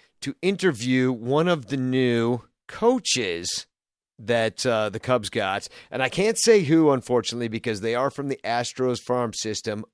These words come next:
Wink, wink. And, um, so here's my interview with, uh, <clears throat> said coach.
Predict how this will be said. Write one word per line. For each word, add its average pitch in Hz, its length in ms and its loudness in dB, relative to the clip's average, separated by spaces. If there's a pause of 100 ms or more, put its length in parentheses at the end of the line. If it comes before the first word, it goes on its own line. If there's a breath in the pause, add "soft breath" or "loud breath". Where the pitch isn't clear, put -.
(120)
Wink, 107 420 -6 (120)
wink. 101 480 -6 (600 loud breath)
And, 120 400 0
um, 101 280 -2 (300)
so 123 320 4
here's 165 260 6
my 143 140 2
interview 117 460 0
with, 107 280 -4
uh, 104 140 -2 (140)
<clears throat> 143 320 2 (480)
said 110 260 -2
coach. 104 380 -4